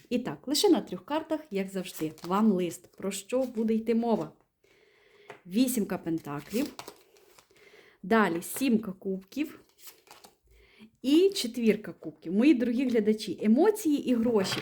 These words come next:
Ось про що вам треба зараз чути. Е, я хочу звернути вашу увагу на те, що розклад починається з вісімки пентаклів, і вам зараз треба зрозуміти, що ви над чимось працюєте, не зупиняйтеся. Можливо, це стосується вашої роботи, можливо, ви працюєте над стосунками, над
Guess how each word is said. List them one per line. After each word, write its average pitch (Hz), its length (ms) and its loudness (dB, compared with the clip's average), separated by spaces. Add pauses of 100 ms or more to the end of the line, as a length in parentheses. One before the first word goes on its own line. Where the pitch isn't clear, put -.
Ось 330 200 0
про - 160 -8
що 254 220 -4
вам 254 160 0
треба 196 240 -6
зараз 180 380 -6
чути. 160 320 -10 (1300)
Е, 202 300 -2
я 233 440 0
хочу 220 460 0
звернути 214 480 -2
вашу 214 340 -4
увагу 208 320 0
на 190 120 2
те, 247 180 -4
що 202 340 -2
розклад 208 440 -4
починається 208 480 -2
з 175 120 -10
вісімки 202 440 0
пентаклів, 208 720 -4
і 190 220 -2
вам 220 300 2
зараз 196 240 0
треба 196 380 -2
зрозуміти, 196 720 -2
що 190 240 -8
ви 220 120 0
над 202 220 -2
чимось 190 280 -6
працюєте, 185 600 -6
не 190 180 2
зупиняйтеся. 190 840 -4
Можливо, 196 360 -2
це 214 140 -8
стосується 214 560 -4
вашої 196 360 -2
роботи, 180 380 -6
можливо, 196 380 0
ви 180 120 -2
працюєте 190 560 0
над 214 240 0
стосунками, 208 720 0
над 202 220 0